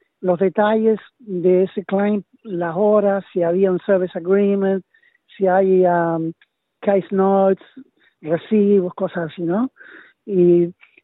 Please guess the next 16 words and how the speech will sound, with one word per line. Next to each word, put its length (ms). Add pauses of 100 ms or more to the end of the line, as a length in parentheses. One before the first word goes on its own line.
(140)
si 200
uno 200
está 180
haciendo 260
las 140
cosas 320
bien 180
y 80
tiene 240
sus 200
récords 380
en 120
orden, 680
no 240
hay 80
problema, 500